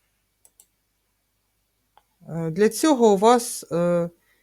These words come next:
є наступні засоби. Ви можете правою кнопкою клацнути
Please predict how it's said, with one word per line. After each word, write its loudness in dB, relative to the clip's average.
є 0
наступні 0
засоби. -4
Ви 4
можете 2
правою 4
кнопкою -4
клацнути 0